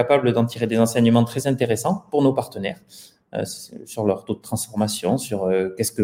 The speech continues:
veulent les internautes dans l'instant T. Donc voilà, Midil, c'est cette chaîne de valeur de bout en bout. Euh, pour la petite anecdote et, et le petit clin d'œil, on a été accompagné par, euh, Capgemini au travers d'un programme Vice Versa.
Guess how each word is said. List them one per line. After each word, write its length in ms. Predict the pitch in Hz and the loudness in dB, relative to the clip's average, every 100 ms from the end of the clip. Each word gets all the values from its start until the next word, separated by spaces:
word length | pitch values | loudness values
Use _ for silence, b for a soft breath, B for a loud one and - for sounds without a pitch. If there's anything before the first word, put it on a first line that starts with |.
| 104 | 6
veulent 160 | 113 107 | 6 8
les 80 | |
internautes 400 | 104 104 101 110 | 6 6 4 4
dans 80 | 104 | 4
l'instant 280 | 107 107 - | 0 -2 -6
T. 140 | - - _ B B B - | -12 -16 _ B B B 0
Donc 80 | 110 | 6
voilà, 160 | 123 | 8
Midil, 260 | 127 131 180 | 8 8 8
c'est 140 | 180 | 6
cette 200 | 139 123 - | 4 2 4
chaîne 140 | 175 | 6
de 80 | 170 | 8
valeur 260 | 147 160 | 8 8
de 80 | 214 | 6
bout 180 | 180 175 | 4 4
en 100 | 139 | 6
bout. 360 | 151 262 - - - _ _ _ - - | 6 4 0 -14 -20 _ _ _ -14 -2
Euh, 840 | 131 120 117 117 117 113 107 113 113 | 2 4 6 4 4 2 0 0 -2
pour 160 | 131 | 0
la 80 | 107 | 0
petite 180 | 120 - | 0 0
anecdote 520 | 120 117 117 135 - | 0 2 2 2 2
et, 320 | 113 107 104 | 2 4 2
et 40 | 120 | 0
le 80 | 113 | -2
petit 140 | - | -4
clin 160 | - 113 | -2 4
d'œil, 280 | 131 185 - B B B B B | 4 4 0 B B B B B
on 160 | 113 113 | 0 4
a 40 | |
été 160 | 117 127 | 4 4
accompagné 520 | 117 120 113 120 135 | 2 2 2 4 2
par, 240 | 131 113 107 | 2 0 2
euh, 560 | 107 107 107 107 110 | 4 4 2 2 0
Capgemini 540 | 113 117 117 117 120 185 | 0 0 2 4 4 2
au 60 | |
travers 260 | - 117 113 | 0 2 2
d'un 100 | 110 | 2
programme 320 | 117 113 113 | 0 0 2
Vice 140 | 110 | 2
Versa. 440 | 110 110 165 185 | 2 2 2 0